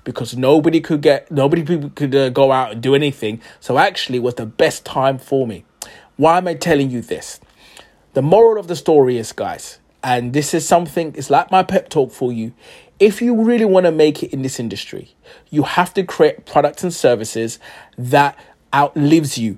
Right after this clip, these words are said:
that you can sell beyond your chair. This is the fundamental thing that nobody talks about.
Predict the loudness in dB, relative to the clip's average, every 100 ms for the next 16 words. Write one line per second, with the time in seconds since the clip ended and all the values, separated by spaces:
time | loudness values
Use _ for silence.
0 | -4 -4 -2 -6 -4 -6 -4 -2 4 6
1 | 4 2 0 2 2 4 2 2 -2 -2
2 | -2 -2 -4 -2 -2 -4 _ -20 -20 -12
3 | 0 4 4 2 -2 -2 2 2 2 0
4 | 0 -2 -4 -2 -2 0 -4 -4 2 4
5 | 6 6 2 0 2 2 2 -6 -2 -2
6 | -4